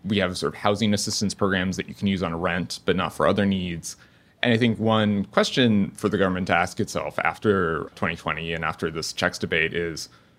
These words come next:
do we need those restrictions? Do we need to be saying you have to use this for this specific purpose, or can we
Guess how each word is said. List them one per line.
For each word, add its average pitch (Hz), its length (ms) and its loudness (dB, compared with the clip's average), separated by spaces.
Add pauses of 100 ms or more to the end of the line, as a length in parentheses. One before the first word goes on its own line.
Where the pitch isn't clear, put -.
(180)
do 117 180 2
we 113 100 6
need 104 220 2
those 90 220 -2
restrictions? - 760 -6 (120)
Do 98 80 -2
we 95 100 -2
need 95 140 -4
to 87 80 -6
be 98 80 -4
saying 90 340 -2
you 87 80 -6
have 95 160 -2
to - 80 -10
use 92 200 -6
this 82 200 -8
for 95 560 -2
this 87 160 -6
specific 87 460 -6
purpose, 123 480 2 (420)
or 107 220 6
can 101 200 -2
we 90 300 -4